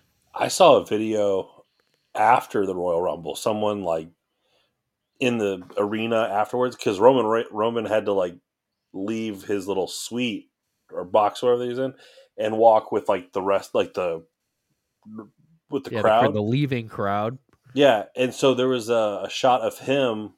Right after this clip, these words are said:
Speaker 1: like, just walking through the crowd, and he had a Make-A-Wish kid, like, trailing behind him,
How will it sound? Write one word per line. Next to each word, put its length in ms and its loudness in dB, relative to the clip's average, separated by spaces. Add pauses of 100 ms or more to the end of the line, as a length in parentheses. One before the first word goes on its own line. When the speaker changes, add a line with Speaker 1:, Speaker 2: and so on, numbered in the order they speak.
Speaker 1:
like, 200 -4
just 280 -8
walking 580 -2
through 300 -8
the 100 -4
crowd, 560 -2 (1200)
and 240 0
he 160 -2
had 160 0
a 80 2
Make-A-Wish 640 -6
kid, 260 -4
like, 300 -4
trailing 500 -6
behind 420 -4
him, 280 -6